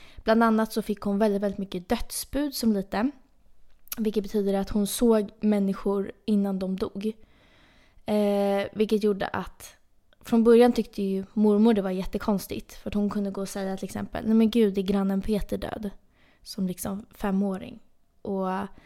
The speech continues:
mormor förstod ingenting för att han var inte död, men dagen efter så dog han.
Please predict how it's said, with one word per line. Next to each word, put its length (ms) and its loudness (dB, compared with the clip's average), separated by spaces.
mormor 320 4
förstod 280 -2
ingenting 400 0
för 80 -14
att 60 -14
han 160 -2
var 160 2
inte 160 0
död, 280 -8
men 160 -2
dagen 180 2
efter 260 -4
så 120 -4
dog 260 0
han. 220 -10